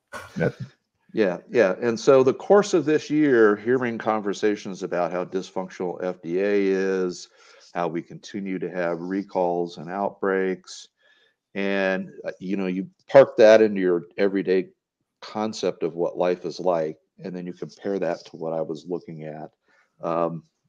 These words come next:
Speaker 2: on the island of Guam with, with this audience. So couldn't be further, further apart.
Speaker 1: Yeah. Well, and, and I think, Stu, it's a good lesson for us here to remember as well,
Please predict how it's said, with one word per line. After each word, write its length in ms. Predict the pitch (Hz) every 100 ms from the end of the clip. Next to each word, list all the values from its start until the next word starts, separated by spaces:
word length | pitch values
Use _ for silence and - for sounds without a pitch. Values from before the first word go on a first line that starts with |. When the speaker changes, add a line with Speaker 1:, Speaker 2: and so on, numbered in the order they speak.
| _
Speaker 2:
on 180 | - 87
the 100 | 82
island 360 | 80 80 80 76
of 120 | -
Guam 440 | - 80 78 78
with, 160 | 76 78 _
with 140 | 82 -
this 200 | 76 -
audience. 520 | 78 71 65 71 -
So 280 | - 76 69 - - - - -
couldn't 240 | 143 127
be 120 | 113
further, 520 | 104 101 90 80 78 _
further 280 | - 90 80
apart. 360 | 73 60 - - _ _ _ _ -
Speaker 1:
Yeah. 200 | 123 127 - - - -
Well, 160 | 320 302
and, 220 | 233 202 -
and 200 | 196 -
I 100 | 185
think, 200 | 170 202
Stu, 200 | - 208
it's 140 | 190 151
a 80 | 120
good 160 | 131
lesson 320 | 131 131 143
for 200 | 123 127
us 140 | 123 117
here 220 | 135 131
to 120 | -
remember 340 | 120 117 110 113
as 140 | 104
well, 380 | 123 202 156